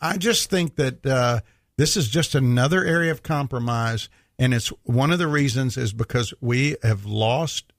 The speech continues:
the preaching of God's word. There's a famine of God's word. People aren't preaching the truth. They're not preaching gospel-centered messages. They're not preaching, 'cause in a gospel-centered message, there is a weight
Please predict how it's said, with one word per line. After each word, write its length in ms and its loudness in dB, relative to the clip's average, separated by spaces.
the 100 0
preaching 680 0
of 160 -2
God's 400 -2
word. 380 0
There's 180 4
a 60 0
famine 480 2
of 140 -4
God's 360 0
word. 240 -2
People 260 2
aren't 200 0
preaching 420 0
the 80 2
truth. 440 -4
They're 120 2
not 240 -2
preaching 680 -2
gospel-centered 1040 2
messages. 640 0
They're 120 -2
not 300 -2
preaching, 400 0
'cause 240 -2
in 100 2
a 60 0
gospel-centered 880 0
message, 560 0
there 180 0
is 200 0
a 160 2
weight 760 0